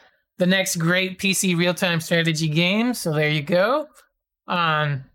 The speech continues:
uh, "In the footsteps of giants, we've been privileged to work for some of the great companies in the industry. Now it's our turn to carry forward the legacy of epic storytelling, innovative co-op gameplay, and celebrated esports that makes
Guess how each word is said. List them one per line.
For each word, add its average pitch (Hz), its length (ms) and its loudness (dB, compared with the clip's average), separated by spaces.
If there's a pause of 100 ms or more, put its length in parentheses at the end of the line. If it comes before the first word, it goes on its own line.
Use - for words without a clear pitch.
(880)
uh, 160 420 0
"In 175 100 0
the 170 60 0
footsteps 208 460 -2
of 170 60 0
giants, 202 380 0
we've 180 140 0
been 165 160 2
privileged 208 480 -2
to 202 80 -2
work 185 220 0
for 190 80 -6
some 175 160 0
of 165 40 2
the 165 60 2
great 175 300 -2
companies 185 440 0
in 175 60 2
the 165 100 2
industry. 208 380 -2
Now 175 180 -2
it's 135 100 -6
our 170 280 0
turn 185 260 0
to 170 60 0
carry 170 260 0
forward 170 300 0
the 156 80 0
legacy 156 400 -2
of 139 80 -10
epic 139 180 -12
storytelling, 180 720 0 (500)
innovative 165 460 2
co-op 175 380 0
gameplay, 175 640 2
and 160 120 -2
celebrated 165 500 0
esports 175 640 -2
that 160 180 -4
makes 151 420 -4